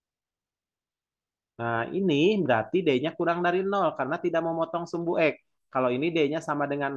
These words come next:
nol karena memotong di dua titik yang sama atau kembar, akar kembar biasanya disebutnya kalau di persamaan kuadrat. Nah, ini D-nya lebih dari nol, memotong di dua titik yang berbeda. Kemudian kalau kita lihat dari B-nya,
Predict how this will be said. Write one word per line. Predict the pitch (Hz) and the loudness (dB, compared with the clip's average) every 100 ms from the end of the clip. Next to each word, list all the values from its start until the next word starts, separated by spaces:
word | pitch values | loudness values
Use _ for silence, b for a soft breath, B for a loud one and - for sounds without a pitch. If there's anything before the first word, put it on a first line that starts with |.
| 127 | 0
nol | 147 175 | 0 0
karena | 143 143 185 156 | -2 -2 -2 -4
memotong | 135 120 143 147 | -4 -6 -6 -6
di | 147 | 0
dua | 143 139 | 0 0
titik | 143 147 147 | -4 -6 -2
yang | 143 147 | -2 -2
sama | - 135 139 131 - | 0 2 4 2 0
atau | 127 151 165 165 | 0 0 0 -2
kembar, | 139 131 135 127 123 | -6 0 2 2 -2
akar | 127 - | -4 -6
kembar | 123 127 135 | -2 2 2
biasanya | 127 117 120 117 | 0 -4 -6 -8
disebutnya | 117 110 117 131 | -6 -4 0 0
kalau | 123 113 117 | 2 2 2
di | 117 | -4
persamaan | 113 113 110 110 | -6 -4 -4 -2
kuadrat. | 110 98 104 98 _ _ _ _ _ _ _ - | -4 -2 -4 -4 _ _ _ _ _ _ _ -4
Nah, | 113 113 | 0 2
ini | 113 147 | 2 2
D-nya | 160 139 147 156 | 4 4 4 4
lebih | 156 151 | 2 4
dari | 147 156 | 4 4
nol, | 160 156 139 | 4 4 2
memotong | 123 117 147 156 | 0 -2 -2 -2
di | 147 | 0
dua | 131 | 0
titik | 117 113 135 | -2 -6 0
yang | 139 147 - _ _ - | 0 -2 -10 _ _ -8
berbeda. | 120 135 143 143 117 - _ _ _ _ _ _ _ _ _ _ _ _ _ _ _ _ _ _ _ - | -2 2 4 4 2 -4 _ _ _ _ _ _ _ _ _ _ _ _ _ _ _ _ _ _ _ -14
Kemudian | 120 127 120 139 190 | -6 -4 0 0 0
kalau | 175 156 151 | -2 -2 -2
kita | 147 143 | -4 -2
lihat | 143 143 135 | -2 -4 -2
dari | 131 127 127 | -2 -2 -2
B-nya, | 117 107 110 127 185 | -2 -4 -4 -4 -4